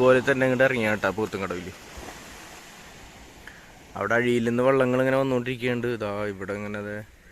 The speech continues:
ചെറുവഞ്ചിക്കാരുണ്ട്. പിന്നെ ഇതിവിടെ നമ്മളെ വറ്റ റാഫി വീശാനുള്ള പരിപാടിയിലാണ്. വലൊക്കെ കുടഞ്ഞ് റെഡിയാക്കുന്നുണ്ട്. പിന്നെ അതെ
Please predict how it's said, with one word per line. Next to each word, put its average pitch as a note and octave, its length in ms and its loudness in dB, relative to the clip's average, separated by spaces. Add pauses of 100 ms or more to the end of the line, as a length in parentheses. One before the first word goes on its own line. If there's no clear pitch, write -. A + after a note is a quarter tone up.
(280)
ചെറുവഞ്ചിക്കാരുണ്ട്. G#2 920 -2 (1800)
പിന്നെ E3 220 8
ഇതിവിടെ D#3+ 260 8 (200)
നമ്മളെ D3 260 6
വറ്റ - 280 0 (340)
റാഫി C3 340 4
വീശാനുള്ള C#3 560 0
പരിപാടിയിലാണ്. G2 460 -2 (520)
വലൊക്കെ A2 460 -2
കുടഞ്ഞ് A#2 280 0 (100)
റെഡിയാക്കുന്നുണ്ട്. G#2 560 -4 (1500)
പിന്നെ G#2+ 260 -4
അതെ C3+ 120 6